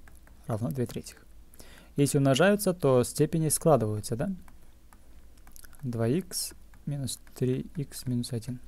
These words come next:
равно две третьих. Сокращаю. Тогда выйдет два икс минус три икс плюс три равно единице. Тут же в степени единицы же есть. Тогда минус икс равно минус два, икс равно двойке.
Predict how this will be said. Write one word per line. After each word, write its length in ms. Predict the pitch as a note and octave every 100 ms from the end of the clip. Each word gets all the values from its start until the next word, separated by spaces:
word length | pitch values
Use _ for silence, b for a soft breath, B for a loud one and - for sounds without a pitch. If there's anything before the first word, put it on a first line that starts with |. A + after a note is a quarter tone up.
| - - - - - -
равно 420 | B2+ A#2 A#2+ C#3+
две 180 | D3 B2
третьих. 400 | C3 B2 - - - - B B B B -
Сокращаю. 720 | C#3 C#3 A#2+ - A2+ D3+ G3+ - b b b b
Тогда 220 | B2+ C3+
выйдет 400 | C3 A#2+ G#2+ - - - - - -
два 260 | C#3+ B2+ B2+
икс 380 | C3 B2+ - B2+
минус 380 | B2 A#2+ - - -
три 320 | B2 B2 A#2+
икс 220 | A#2 - -
плюс 380 | B2 A#2+ - - -
три 440 | C#3+ F#3 F#3+ F3+
равно 560 | C3 A2+ A#2 A#2+ C3+ C#3
единице. 600 | B2+ A#2 A2+ G#2 - - - -
Тут 160 | C3 A#2
же 260 | A2 A#2 -
в 40 |
степени 360 | - A#2+ A2+ A#2
единицы 460 | A2+ C3 E3+ C#3
же 120 | A2
есть. 240 | A2 - - B B B B B B -
Тогда 180 | B2
минус 280 | B2+ C3 A#2+
икс 200 | B2+ -
равно 300 | B2 A#2+ A#2+
минус 280 | A2+ A2+ A2+
два, 380 | G#2+ B2 E3+ F#3+
икс 400 | - D#3 D#3+ -
равно 360 | A#2 A2 A#2 A#2
двойке. 440 | A2 G#2+ A2+ -